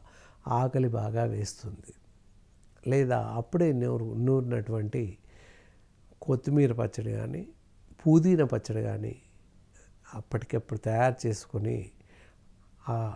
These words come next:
చట్నీతో మనం కాస్త మొదటి రెండు ముద్దలు తిన్నట్లయితే మంచి ఆకలి వేసే అవకాశం ఉంది. అలా ఈ విధంగా మనం చేసుకోవచ్చు. ఇంకా ముఖ్యంగా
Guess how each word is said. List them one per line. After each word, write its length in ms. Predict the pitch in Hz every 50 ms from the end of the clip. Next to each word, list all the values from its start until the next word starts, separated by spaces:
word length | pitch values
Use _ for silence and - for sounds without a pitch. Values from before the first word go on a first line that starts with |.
| - - -
చట్నీతో 600 | - - 120 - - 165 151 139 120 - 120 117
మనం 280 | 110 110 113 110 110 107
కాస్త 520 | - 123 113 110 110 - - - - 107 110 - - - _ _ _ - -
మొదటి 340 | 123 120 113 127 131 127 123
రెండు 220 | 117 113 110 113 113
ముద్దలు 340 | 110 113 110 110 117 107
తిన్నట్లయితే 800 | 104 - 113 113 127 143 139 123 - 110 107 104 - 113 107 107 - - - - - - - - - - -
మంచి 380 | 131 147 165 170 - - 165
ఆకలి 420 | 123 110 113 120 120 - 131 127 120
వేసే 300 | 117 117 110 - - 113
అవకాశం 640 | 107 101 104 104 - 107 107 104 - - - 117 101
ఉంది. 340 | 104 101 90 90 - - - _ _ - - _ _ - - - - - - - - - _ - - 196
అలా 260 | 196 196 180 135 120
ఈ 200 | 127 127 131 131
విధంగా 560 | 131 127 120 120 120 113 110 113 180 240 294 - - - - - - 139
మనం 220 | 113 113 110 110 - -
చేసుకోవచ్చు. 680 | 104 101 - - - - 101 104 107 - - - - - _ - - - - - - - _ - - - -
ఇంకా 280 | 147 156 170 165 - 175
ముఖ్యంగా 800 | 170 165 135 120 110 - - 120 117 117 117 120 120 117 110 98